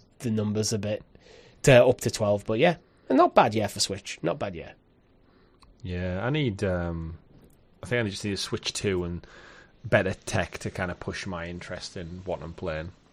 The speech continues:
Speaker 2: on it. But,
Speaker 1: Yeah.
Speaker 2: um, I still love it. It's one of the things I just, I love it. I'm just
Speaker 1: I love my Switch. I do.
Speaker 2: My interests clearly lie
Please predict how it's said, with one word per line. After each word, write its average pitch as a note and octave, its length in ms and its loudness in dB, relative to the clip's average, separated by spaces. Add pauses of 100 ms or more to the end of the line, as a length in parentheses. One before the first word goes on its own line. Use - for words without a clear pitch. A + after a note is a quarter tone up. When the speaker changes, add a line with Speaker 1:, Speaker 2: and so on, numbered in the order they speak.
Speaker 2:
on D2+ 120 -8
it. D#2+ 220 -10
But, - 260 -8
Speaker 1:
Yeah. D#2+ 180 -4
Speaker 2:
um, D#2+ 220 -12 (340)
I - 40 -2
still - 180 -2
love D2+ 180 -4
it. D#2+ 100 -8
It's - 160 -2
one A#2 160 8
of F#2+ 80 0
the - 40 -8
things G2 200 0
I F#2 80 0
just, G2+ 160 -2
I G#2 60 4
love A2 200 6
it. G2+ 40 2
I'm F2 180 -2
just - 340 -8 (380)
Speaker 1:
I B2 80 2
love G#2 200 -2
my F2 80 -6
Switch. - 420 -4
I G#2 60 -8
do. G2 120 -6
Speaker 2:
My A#2+ 140 10
interests A#2 420 8
clearly G#2 340 4
lie F2+ 600 2